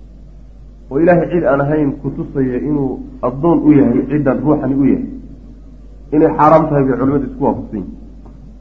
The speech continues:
Masalan, yani, magacii marka la bixiyo, magacu addoonnimuu ku tusaya. Waxaa loo tiiriyey oo laga dambeysiyey Ilaahay magacyadiisa iyo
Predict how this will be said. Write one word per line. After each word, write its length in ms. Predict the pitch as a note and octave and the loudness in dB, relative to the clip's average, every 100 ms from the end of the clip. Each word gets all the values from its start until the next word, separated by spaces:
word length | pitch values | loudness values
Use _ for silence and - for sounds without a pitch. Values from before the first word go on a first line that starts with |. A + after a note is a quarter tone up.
| - - - - - - - | -20 -20 -20 -20 -20 -20 -8
Masalan, 460 | C#3 D3 D3+ D#3 D3+ - - - - - - - - - - - - | -4 0 2 2 0 -4 -12 -18 -20 -20 -20 -20 -20 -20 -20 -20 -6
yani, 360 | C3+ D3 D3 C#3+ C#3+ C#3 - - - - | 2 2 4 2 2 0 -6 -16 -18 -6
magacii 460 | D3 F3 F3 D#3 | 2 2 4 4
marka 300 | D3+ D#3+ D3+ | 6 4 2
la 100 | C3+ | 0
bixiyo, 400 | A#2 - G#2+ G#2 E2 - - - - - - - | 0 -4 -10 -10 -10 -16 -20 -20 -20 -20 -20 -8
magacu 380 | C3 D3+ D3+ C3 | 0 2 2 0
addoonnimuu 520 | B2 C3 C#3 C#3+ C#3+ A#2+ | -2 0 2 2 2 0
ku 60 | - | -6
tusaya. 280 | C3+ - - - - - - - - - - | -12 -12 -14 -16 -20 -20 -20 -20 -20 -20 -16
Waxaa 220 | A#2+ C3+ | -4 0
loo 220 | D3 G3 | 4 4
tiiriyey 380 | G3 G3 E3 F3 | 4 0 -2 2
oo 60 | D#3+ | 2
laga 220 | D3+ F3 | 2 0
dambeysiyey 760 | D3 D3 C3 C3 C3 C3+ C#3+ C#3+ - - - - - | -2 -4 0 -2 -2 -4 0 0 -2 -6 -16 -18 -2
Ilaahay 320 | D3+ F3 D#3 | 2 4 4
magacyadiisa 640 | D3 D3 D3 E3 D3 C#3 - | 2 2 4 0 0 -6 -4
iyo 120 | C#3+ | -4